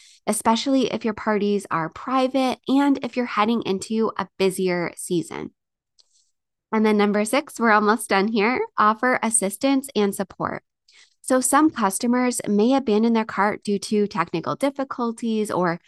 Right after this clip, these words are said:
confusion during the booking process, as we discussed. And we already talked about how to offer support on the booking page in the last episode, but an abandoned cart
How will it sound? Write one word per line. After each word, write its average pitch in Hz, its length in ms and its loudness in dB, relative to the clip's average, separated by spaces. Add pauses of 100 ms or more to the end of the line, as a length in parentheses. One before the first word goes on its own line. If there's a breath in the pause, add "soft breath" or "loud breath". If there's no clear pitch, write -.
(320 soft breath)
confusion 214 800 0
during 196 320 2
the 190 80 0
booking 190 320 -2
process, 214 680 0
as 175 240 2
we 190 80 2
discussed. - 560 -6 (720 soft breath)
And 240 260 4
we 240 160 0
already 269 320 2
talked 196 400 -2
about 196 260 2
how - 220 0
to 214 180 0
offer 196 240 -2
support 190 460 -4
on 180 300 2
the 180 100 -4 (100)
booking 269 320 0
page 190 460 -2
in 185 140 0
the 180 100 0
last 170 300 -2
episode, 190 540 -2
but - 180 0 (480 loud breath)
an 240 80 2
abandoned 247 480 0
cart - 260 -4